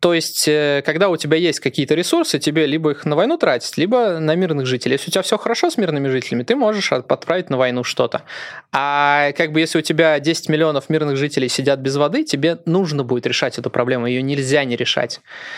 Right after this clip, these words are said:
И, соответственно, тебе придется сказать военным: "Ребят, мы вам чуть-чуть урезаем вот это и вот это", там, не знаю, грузовики условно. Ну, такой простейший пример. Есть грузовики, которые возят снаряды,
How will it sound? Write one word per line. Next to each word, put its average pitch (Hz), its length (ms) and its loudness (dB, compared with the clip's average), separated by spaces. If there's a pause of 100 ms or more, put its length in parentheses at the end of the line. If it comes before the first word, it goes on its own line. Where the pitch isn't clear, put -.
(240)
И, 147 300 0
соответственно, 175 420 2
тебе 165 220 2
придется 170 480 0
сказать 143 400 0
военным: 165 380 2
"Ребят, 143 300 0
мы 139 120 0
вам 143 280 0
чуть-чуть 175 360 -2
урезаем 127 400 0
вот 120 140 0
это 175 180 2
и - 20 -4
вот 120 160 -2
это", 120 160 0
там, 117 160 -2
не 120 60 -2
знаю, 123 140 -2
грузовики 175 520 0
условно. 123 520 -2
Ну, 320 120 0
такой - 300 -4
простейший - 480 -2
пример. 123 320 0 (180)
Есть 160 180 2
грузовики, 180 380 0
которые 135 280 0
возят 135 260 0
снаряды, 117 460 0